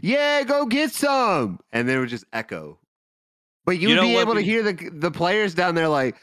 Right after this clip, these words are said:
Speaker 1: "Go fuck yourself." <laughs> Like
Speaker 2: It would be nice, though, to be able to run to the bathroom real quick and just have a urinal open.
Speaker 1: <laughs> And then, like, if you wanna sit up top, go sit up top, and then, like, "Oh, I feel like sitting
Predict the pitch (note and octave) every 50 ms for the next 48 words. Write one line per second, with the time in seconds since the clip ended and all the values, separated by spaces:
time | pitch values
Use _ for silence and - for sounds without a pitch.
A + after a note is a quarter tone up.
0 | _ _ _ _ _ _ _ - E3 D#3 - - A#3 G#3+ F#3+ - - G3 F#3+ E3
1 | - - G#3 G3 F3+ E3 D#3+ - G3+ G#3+ - - - - B3+ - - - B3 B3+
2 | _ - A#3+ A3+ - _ - - - C#3+ E3 F3+ G3 G3+ G#3+ G#3+ F#3+ - G#3 G#3
3 | F#3+ E3 D#3 D#3+ F3 E3+ - - - _ A#2+ G#2+ G#2 G2+ G2 G2 - - C3+ A#2+
4 | C3 B2+ C3 C3 B2+ B2+ A#2 A2 G#2 G2+ A2 A#2 B2 B2 B2 - C3 A2+ G#2+ G2+
5 | F#2+ F2 F#2 G2 G#2 G#2+ A2+ A#2+ - - G#2 F#2 F2+ F2 F2 F2 E2+ _ G2 F#2+
6 | F2+ F2+ - - F#2+ F#2 F#2+ A2 A2 - A#2 A2 G2+ G2 F#2 F#2 F#2+ G2+ G#2+ G#2
7 | G2 F2+ F2+ F#2 G2 G#2 - - F2+ F2+ F2+ F#2 - - - - - _ _ _
8 | _ _ _ _ _ _ _ _ _ _ _ _ _ _ _ _ _ _ _ _
9 | _ _ - - - _ _ - B3+ C4+ B3 G#3 - - - - F#3 F#3 - -
10 | - A#3+ A3+ A3 - - C3+ C#3 D#3+ F3+ E3+ D#3+ E3 E3 C#3 C3 A#2 A#2 B2 -
11 | - C#3 C#3 D3 C#3+ C#3 - - C#3+ C#3 C#3 A#2+ - - B2 A2+ A#2+ B2 A2+ A#2
12 | A2+ A2+ - - A#2+ A#2+ A#2 F#2 - - G2+ G#2+ A#2 A2+ - A2+ G#2+ G#2+ G#2+ G#2+
13 | G#2+ G#2 G#2 G#2+ - - - F3 E3 A#2+ G2+ F#2 F#2 G#2 C3 - - B2+ G#2+ G#2+
14 | G#2+ G#2+ - - A#2+ A#2+ F#2 A2 A#2 A2+ A2+ A2+